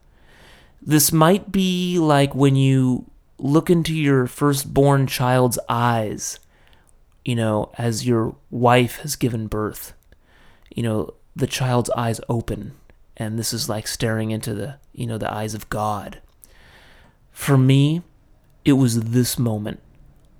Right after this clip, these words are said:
I truly saw the handiwork,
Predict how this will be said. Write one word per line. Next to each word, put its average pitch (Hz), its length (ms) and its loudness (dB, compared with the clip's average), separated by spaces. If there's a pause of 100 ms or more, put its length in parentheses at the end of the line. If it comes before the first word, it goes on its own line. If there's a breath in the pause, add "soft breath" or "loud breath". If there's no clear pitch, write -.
(180)
I 127 140 4
truly 139 560 2
saw 110 640 0 (840)
the 131 140 2
handiwork, 117 840 -2